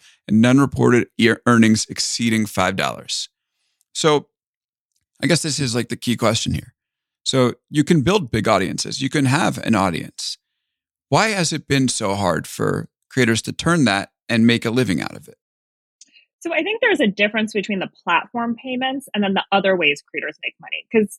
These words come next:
Speaker 2: the creator that you're describing, he could make a lot of money through brand partnerships with those numbers and that engagement. I think where the platforms have really struggled, except for YouTube, which has also had its fair share of issues, is actually paying creators for posting. So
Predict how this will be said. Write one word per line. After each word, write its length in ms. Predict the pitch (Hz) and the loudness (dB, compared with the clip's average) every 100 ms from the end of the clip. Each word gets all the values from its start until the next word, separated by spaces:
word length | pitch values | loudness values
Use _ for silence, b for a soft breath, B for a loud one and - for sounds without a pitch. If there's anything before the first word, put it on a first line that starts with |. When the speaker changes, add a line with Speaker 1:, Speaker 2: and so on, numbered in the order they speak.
| - | -2
Speaker 2:
the 140 | 226 214 | 2 2
creator 380 | - 277 311 330 | 0 -2 0 0
that 120 | 202 | 0
you're 100 | 202 | 0
describing, 760 | 190 - 165 170 233 240 247 - | -2 -2 0 2 0 -2 -4 -10
he 180 | 302 | -10
could 140 | 311 440 | -4 -4
make 140 | 302 226 | -2 0
a 40 | |
lot 200 | 180 190 | 0 0
of 60 | 185 | 0
money 240 | 170 180 | -4 -4
through 140 | 185 165 | -6 -8
brand 240 | 156 170 180 | -6 -6 -6
partnerships 540 | 151 - - - - - | -16 -16 -16 -16 -14 -4
with 140 | 180 185 | -4 2
those 500 | 180 180 175 - - - | 2 2 -2 -8 -18 -10
numbers 400 | 180 160 156 156 | -6 -6 -6 -8
and 140 | 160 160 | -6 -4
that 180 | 143 - | -4 -6
engagement. 640 | 175 147 147 147 247 262 - | -12 -6 -4 -4 0 0 0
I 100 | 208 | -2
think 200 | 233 220 | 0 -2
where 140 | 214 | -2
the 100 | 180 _ | -4 _
platforms 440 | 214 214 - 190 180 | -2 -2 -2 -10 -8
have 120 | 180 | -10
really 260 | 180 175 165 | -8 -6 -6
struggled, 720 | - - 262 220 185 170 175 - | -8 -4 -2 -2 -2 -2 -4 -8
except 300 | - 196 - | -8 -8 -8
for 100 | 185 | -6
YouTube, 540 | 285 359 240 220 208 - | -4 -4 -4 -4 -4 -6
which 180 | 185 190 | -10 -6
has 100 | 214 | -6
also 240 | 240 208 | -6 -4
had 100 | 175 | -6
its 160 | 160 - | -8 -10
fair 160 | 165 | -12
share 160 | - 160 | -10 -12
of 60 | - | -10
issues, 380 | 170 185 202 - b _ _ | -6 -4 -4 -6 b _ _
is 500 | 226 208 190 180 - _ _ - | 4 6 4 -2 -12 _ _ 0
actually 680 | 196 202 - 208 185 170 _ - | 0 0 -10 -6 -6 -6 _ -8
paying 320 | 208 185 175 | -4 -4 -6
creators 600 | - 185 170 165 160 - | -12 -10 -8 -8 -10 -12
for 140 | 170 147 | -16 -16
posting. 540 | 156 147 - - - - _ _ | -16 -18 -18 -18 -20 -20 _ _
So 200 | - 214 | -2 0